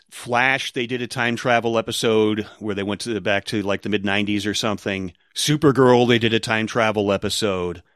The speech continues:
And then they got, of course, Legends of Tomorrow, where the whole gimmick is time travel. It's just like, you already have one show that is all about time travel.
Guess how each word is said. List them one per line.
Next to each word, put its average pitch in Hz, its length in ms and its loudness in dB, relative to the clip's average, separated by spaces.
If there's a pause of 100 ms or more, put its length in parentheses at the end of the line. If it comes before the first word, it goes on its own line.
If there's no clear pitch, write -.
(140)
And 104 200 -2
then 127 260 4
they 123 120 4
got, 117 300 2
of 107 80 -20
course, 117 420 -6
Legends 120 300 -4
of 92 80 -10
Tomorrow, 117 440 0
where 107 120 0
the 101 80 -6
whole 107 100 -2
gimmick 147 360 0
is 107 100 -6
time 101 240 -4
travel. 95 400 -6
It's 98 80 -10
just - 180 -10
like, 104 180 -6
you 117 120 -2
already 214 200 0
have 180 160 4
one 143 280 2
show 147 400 2
that 104 160 -2
is 104 120 -6
all 160 240 2
about 156 220 0
time 139 220 -4
travel. 92 400 -6